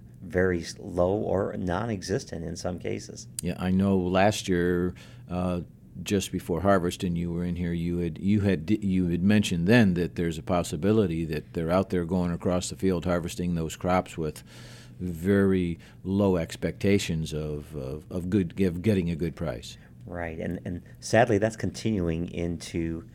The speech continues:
Speaker 1: uh, two thousand and seventeen. Uh, hopefully we're going to get a weather market, uh,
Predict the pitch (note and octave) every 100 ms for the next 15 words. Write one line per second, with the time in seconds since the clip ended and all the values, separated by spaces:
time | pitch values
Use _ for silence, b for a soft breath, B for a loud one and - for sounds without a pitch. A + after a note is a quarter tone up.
0 | B B - E2+ E2+ - - F#2 F2 F2+
1 | E2+ F2+ D#2+ E2+ - F2 F2 - F2+ D#2+
2 | D2 - B B B F2 E2+ E2+ F2 F#2
3 | E2+ C3+ D#3 D#3 C#3+ C#3 C#3+ C3 C3+ A#2
4 | F#2+ B2 C3+ C3 C3 F#3 F#3 - F#2+ F2+
5 | F#2